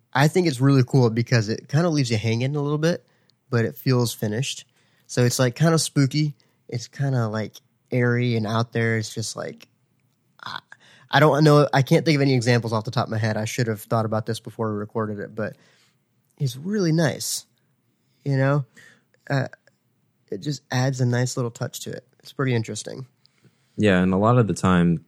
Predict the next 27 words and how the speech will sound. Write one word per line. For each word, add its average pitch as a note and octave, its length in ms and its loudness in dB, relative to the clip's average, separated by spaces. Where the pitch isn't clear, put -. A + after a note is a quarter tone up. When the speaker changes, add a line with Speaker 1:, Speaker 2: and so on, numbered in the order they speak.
Speaker 2:
the G2 140 4
reason G#2 320 6
that E2+ 160 6
it's - 160 -4
called F2+ 520 4
deceptive D#2+ 1040 0
is D#2 460 0
when F#2 180 4
you F2 120 4
hear A2 180 4
the G2 100 0
five E2+ 580 2
going E2+ 300 4
to E2 120 -2
the D#2 160 -2
six, - 640 -2
it, - 300 2
instead A#2+ 480 4
of, A2+ 280 2
even C3 220 6
though B2+ 120 8
that G#2+ 220 6
six - 480 0
is E2+ 560 6
a E2 280 4
quote-unquote E2 580 2
tonic, G2 720 2